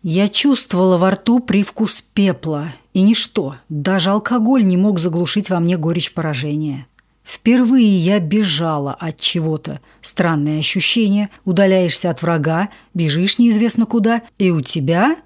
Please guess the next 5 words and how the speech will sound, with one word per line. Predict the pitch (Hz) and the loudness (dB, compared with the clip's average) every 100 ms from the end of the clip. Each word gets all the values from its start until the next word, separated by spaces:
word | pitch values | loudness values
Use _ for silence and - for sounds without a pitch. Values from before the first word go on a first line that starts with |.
| - | -6
возникает | 160 175 185 185 180 170 | 0 2 2 2 0 0
ощущение | 160 143 - 143 - 160 156 165 196 277 - _ | -2 -4 -4 -2 -2 0 0 2 2 0 -4 _
ещё | 165 151 254 269 - 349 | -2 2 2 2 0 0
большей | 208 147 175 151 - 156 - | 2 2 0 0 -4 -6 -4
опасности. | 170 165 170 147 - 147 - - 147 | -8 -4 -4 -4 -6 -6 -8 -10 -12